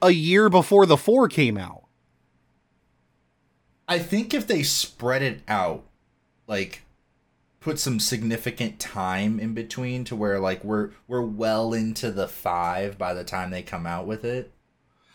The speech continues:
Speaker 1: I don't know. I just think,
Speaker 2: Maybe.
Speaker 1: I don't know, 'cause
Speaker 2: Maybe.
Speaker 1: I think this is, this is their way of, like, trying to hold us off until they put out nine.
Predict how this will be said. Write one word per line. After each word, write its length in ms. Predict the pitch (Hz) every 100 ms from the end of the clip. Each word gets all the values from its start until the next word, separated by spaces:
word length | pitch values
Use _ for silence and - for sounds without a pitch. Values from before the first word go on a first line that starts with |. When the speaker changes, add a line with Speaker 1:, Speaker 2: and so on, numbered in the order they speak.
| _ _ -
Speaker 1:
I 100 | 165
don't 140 | 156
know. 320 | 143 131 127 -
I 140 | 175
just 180 | 180 -
think, 300 | 196 160 151
Speaker 2:
Maybe. 300 | 151 156 147
Speaker 1:
I 120 | - 185
don't 100 | 175
know, 160 | 147
'cause 280 | - 190 135
Speaker 2:
Maybe. 220 | 135 131 - - -
Speaker 1:
I 180 | 202 262
think 300 | - 269 226
this 240 | 226 196
is, 240 | 202 165 156
this 220 | 185 165
is 160 | 185 165
their 160 | 180
way 240 | 170 165 156
of, 180 | 143
like, 300 | 143 139 117
trying 260 | - 165 151
to 100 | 143
hold 200 | 151 151
us 160 | 139 151
off 240 | 139 127
until 240 | 131 143
they 100 | 127
put 180 | 117 139
out 200 | 123 107
nine. 460 | 107 95 87 85